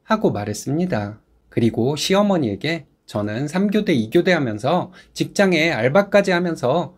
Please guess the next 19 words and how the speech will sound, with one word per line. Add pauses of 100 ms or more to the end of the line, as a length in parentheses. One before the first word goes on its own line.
(140)
부모님
위해서
일했던
사람인데 (240)
어머님이
저한테
효도란
말을
할
수는
없다고
했어요. (540)
할
말이
없는지
아무
말
못
하시더라고요.